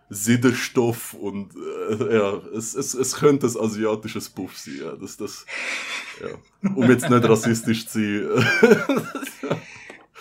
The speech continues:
Aber es ist mega angenehm, also es ist auch das erste Bett, wo mal ein bisschen chilliger ist, zum drin pennen.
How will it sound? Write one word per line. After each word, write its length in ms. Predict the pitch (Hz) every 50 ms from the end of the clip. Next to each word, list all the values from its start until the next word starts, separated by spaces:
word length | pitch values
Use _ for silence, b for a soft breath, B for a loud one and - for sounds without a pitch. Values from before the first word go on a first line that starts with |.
| B B B B B B B B
Aber 320 | B 117 117 120 123 117 123
es 140 | 120 113
ist 120 | 131 113 120
mega 200 | 131 135 131 123
angenehm, 400 | 117 117 131 131 - - 113 107
also 300 | 98 95 90 101 - 113
es 100 | 101 -
ist 220 | 110 110 - - 104
auch 300 | 104 107 107 104 104 -
das 160 | - - -
erste 400 | 113 113 113 117 117 - - 113
Bett, 340 | 107 - 107 113 113 113 -
wo 120 | 107 104
mal 220 | 98 101 98 98 98
ein 60 | 98
bisschen 600 | 95 - 107 101 101 101 101 101 98 98 98 90
chilliger 420 | - - - 117 110 113 113 104 98
ist, 200 | 98 95 - -
zum 180 | - 98 95
drin 260 | 98 95 95 95 90 -
pennen. 460 | - 110 104 104 95 87 85 85